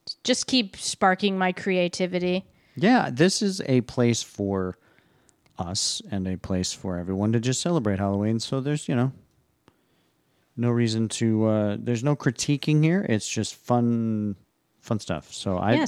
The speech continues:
Speaker 1: same
Speaker 2: I'd like
Speaker 1: thing.
Speaker 2: to
Speaker 1: If
Speaker 2: write
Speaker 1: anybody
Speaker 2: some and see
Speaker 1: has
Speaker 2: what's up.
Speaker 1: anything they've written,
Speaker 2: Yeah.
Speaker 1: you know,
Speaker 2: It's
Speaker 1: share
Speaker 2: a
Speaker 1: it.
Speaker 2: full-on forum of frights.
Speaker 1: Um, and of course, you know, decorations. We're keeping up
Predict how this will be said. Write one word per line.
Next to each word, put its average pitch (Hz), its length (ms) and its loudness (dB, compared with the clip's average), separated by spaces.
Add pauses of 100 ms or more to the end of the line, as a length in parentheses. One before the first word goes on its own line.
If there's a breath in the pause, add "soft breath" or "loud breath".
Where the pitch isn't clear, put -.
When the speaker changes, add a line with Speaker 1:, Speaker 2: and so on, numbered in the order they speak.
(120)
Speaker 1:
same 269 220 6
Speaker 2:
I'd - 20 -12
like - 120 6
Speaker 1:
thing. 156 120 6
Speaker 2:
to 185 40 0
Speaker 1:
If 185 80 0
Speaker 2:
write 214 100 6
Speaker 1:
anybody 240 300 4
Speaker 2:
some 226 40 4
and 214 80 2
see 196 60 6
Speaker 1:
has 214 140 4
Speaker 2:
what's - 100 -2
up. 254 60 2
Speaker 1:
anything 180 380 0
they've 170 220 -2
written, 175 580 -4
Speaker 2:
Yeah. 131 300 0
Speaker 1:
you 190 140 -8
know, 180 140 -8
Speaker 2:
It's - 100 -10
Speaker 1:
share 185 300 0
Speaker 2:
a 294 120 -2
Speaker 1:
it. - 140 -10
Speaker 2:
full-on 180 760 2 (340)
forum 175 440 4
of 156 120 0
frights. - 800 -2 (840 soft breath)
Speaker 1:
Um, 208 360 2
and 320 140 8
of 311 80 0
course, 233 600 0 (280 soft breath)
you 220 100 -4
know, 196 140 2
decorations. 185 920 2
We're 190 140 0
keeping 190 400 0
up 180 260 0